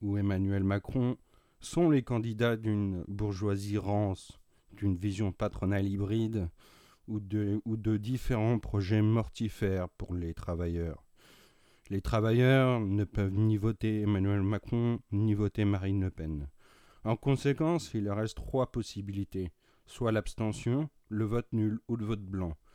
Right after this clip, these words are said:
C'est ce que Ré-, Révolution et Liberté appellent comme, euh, condition de vote ou de non-vote pour le second tour. En conséquence, il ne faut pas se leurrer. Emmanuel Macron risque d'être élu à la présidence de la République.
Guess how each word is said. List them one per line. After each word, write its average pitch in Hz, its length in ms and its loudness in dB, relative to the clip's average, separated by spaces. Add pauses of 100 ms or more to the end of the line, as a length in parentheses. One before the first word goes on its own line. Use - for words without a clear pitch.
(260)
C'est 143 200 -2
ce - 80 -10
que - 100 -2
Ré-, 117 340 2
Révolution 120 800 2
et 120 60 2
Liberté 110 440 -2
appellent 120 380 -4
comme, 107 320 0
euh, 90 220 -2
condition 117 520 -4
de 107 80 -2
vote 120 320 -2
ou 110 80 -2
de 101 140 -2
non-vote 107 520 0
pour 107 120 -4
le 104 100 -2
second 104 380 -2
tour. 90 340 -8 (600)
En 117 120 -4
conséquence, 156 920 0
il 120 100 2
ne 120 120 2
faut 127 180 -2
pas 123 220 -4
se - 160 -4
leurrer. 123 420 0 (540)
Emmanuel 117 480 2
Macron 120 480 0
risque 117 440 -4
d'être 101 380 -4
élu 113 400 -2
à 110 80 -8
la 95 140 -6
présidence 104 640 -4
de 101 100 2
la 95 140 2
République. 82 600 -8